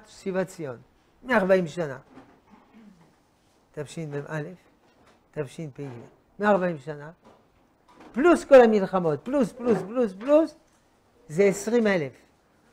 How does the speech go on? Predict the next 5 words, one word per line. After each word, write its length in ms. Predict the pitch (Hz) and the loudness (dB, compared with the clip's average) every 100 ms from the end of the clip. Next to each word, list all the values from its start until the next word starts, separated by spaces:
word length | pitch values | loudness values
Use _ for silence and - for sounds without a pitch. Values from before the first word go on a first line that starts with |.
| _ _ _ _ - | _ _ _ _ -6
בערך. 420 | 202 233 165 175 - _ _ _ _ - - _ | 0 2 2 -2 -14 _ _ _ _ -20 -20 _
כלומר, 400 | 156 165 196 196 202 | -6 -4 -4 -8 -12
יום 500 | 156 160 208 247 240 | -12 4 6 8 6
אחד 440 | 214 170 208 175 | 2 2 2 2
בשואה. 440 | 170 175 170 151 | -4 -6 -2 -2